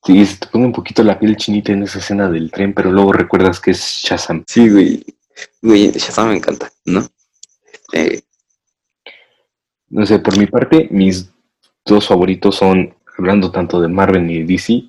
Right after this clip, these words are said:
Speaker 1: son Spider-Man y Batman, pero sobre todo porque crecí con ambos. Y de hecho, de Spider-Man todavía tengo los D V Ds originales de las películas de los dos mil en formato de televisión cuadrada.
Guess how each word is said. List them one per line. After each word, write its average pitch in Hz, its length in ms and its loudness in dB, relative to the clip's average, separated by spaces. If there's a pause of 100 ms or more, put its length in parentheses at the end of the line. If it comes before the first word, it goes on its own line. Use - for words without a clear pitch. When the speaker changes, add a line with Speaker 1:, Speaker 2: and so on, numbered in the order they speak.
(360)
Speaker 1:
son - 600 0 (520)
Spider-Man 107 580 2
y 92 60 0
Batman, 85 420 -2 (160)
pero 85 160 -2
sobre 90 240 2
todo - 160 2
porque 95 280 -2
crecí - 280 -4
con 90 220 -4
ambos. - 320 -10 (560)
Y - 80 -4
de 101 100 6
hecho, 131 220 4
de 107 80 0
Spider-Man 120 580 2
todavía 113 300 2
tengo 113 260 -4
los 87 380 -2
D 98 80 2
V 95 100 4
Ds 95 240 2
originales 90 520 -2
de 87 100 -2
las 80 160 -4
películas 98 680 -4 (440)
de 85 120 -2
los 80 180 -4
dos 82 180 -4
mil 107 260 -4 (720)
en 92 120 -2
formato 98 500 2
de 87 80 0
televisión 85 480 -2
cuadrada. 85 480 0